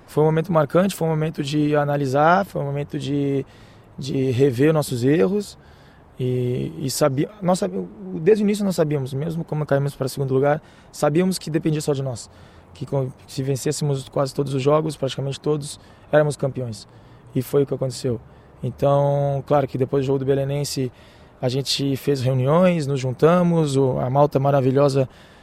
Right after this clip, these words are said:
ajudou um ao outro. Eu acho que essa união foi o que valeu e que fez com que a gente desse a volta por cima.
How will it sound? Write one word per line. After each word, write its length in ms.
ajudou 340
um 120
ao 100
outro. 380
Eu 40
acho 120
que 100
essa 200
união 280
foi 200
o 20
que 100
valeu 380
e 40
que 100
fez 220
com 180
que 80
a 40
gente 240
desse 220
a 20
volta 180
por 120
cima. 240